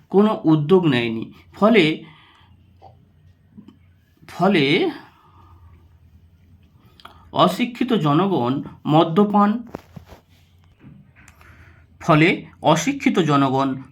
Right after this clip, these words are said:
মদ্যপান ও বিভিন্ন কুসংস্কারে আচ্ছন্ন ছিল। এই পরিস্থিতিতে বলশেভিক দল জনসাধারণকে রাজনৈতিকভাবে সচেতন করতে উদ্যোগ নেয়।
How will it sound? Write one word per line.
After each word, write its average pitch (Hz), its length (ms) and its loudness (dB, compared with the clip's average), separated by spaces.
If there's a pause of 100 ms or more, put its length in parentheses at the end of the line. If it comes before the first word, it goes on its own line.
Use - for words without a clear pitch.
মদ্যপান 180 680 2 (260)
ও 151 80 0
বিভিন্ন 196 500 4
কুসংস্কারে 160 800 -2 (160)
আচ্ছন্ন 175 680 0 (120)
ছিল। 104 360 -4 (460)
এই 240 180 2
পরিস্থিতিতে 170 880 0 (220)
বলশেভিক 180 640 2
দল 135 380 0 (380)
জনসাধারণকে 220 840 2
রাজনৈতিকভাবে 190 1000 0 (160)
সচেতন 190 460 -2
করতে 208 440 -2 (180)
উদ্যোগ 147 420 0
নেয়। 92 340 -6